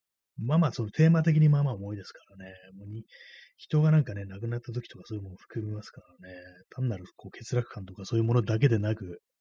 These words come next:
ね、明確にね、何か失ったとかね、なんかこう、あれですよね。パートナーと別れたとかなんかそういうのもね、含みますからね。死別とかそういうものをす-、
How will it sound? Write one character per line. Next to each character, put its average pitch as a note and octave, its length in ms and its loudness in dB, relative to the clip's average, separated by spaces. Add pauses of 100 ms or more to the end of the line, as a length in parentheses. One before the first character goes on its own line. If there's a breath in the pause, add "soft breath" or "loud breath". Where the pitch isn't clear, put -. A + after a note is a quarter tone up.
(1120 soft breath)
ね、 A#2 100 -2
明 A#2+ 40 -2
確 A#2+ 240 -2
に A#2 80 4
ね、 B2 140 4
何 G#2+ 220 -2
か - 180 -14 (220)
失 G2+ 220 -8
っ G2 80 -12
た F#2+ 120 -14
と - 120 -14
か - 120 -14
ね、 - 80 -20 (400)
な - 80 -20
ん - 20 -20
か - 240 -20
こ F2 480 -14
う、 - 60 -20 (1600)
あ G2+ 140 -10
れ G#2 60 -10
で - 100 -16
す - 120 -14
よ G2 80 -8
ね。 F#2 100 -18 (100)
パ C3+ 120 0
ー C3 40 2
ト A#2+ 120 -2
ナ G2+ 60 -4
ー - 20 -6
と G#2+ 100 -4
別 G#2 220 2
れ B2+ 80 2
た G#2 60 0
と F#2+ 100 -10
か G2 80 -4
な G#2 60 -2
ん - 20 -4
か F#2 60 -12
そ - 140 0
う B2 40 4
い A#2+ 40 2
う A2 40 0
の G2 40 -4
も F2 180 -12
ね、 - 80 -16 (200)
含 A2+ 160 -4
み A2 80 0
ま A2 80 -2
す - 100 -14
か - 80 -20
ら - 240 -20
ね。 E2+ 60 -18 (680)
死 - 180 -6
別 C#3 200 4
と D#3 80 6
か A2+ 100 0
そ G#2+ 120 -6
う - 20 -2
い G#2 40 -2
う - 20 -6
も G2+ 140 -8
の F2+ 60 -14
を - 20 -16
す-、 - 180 -18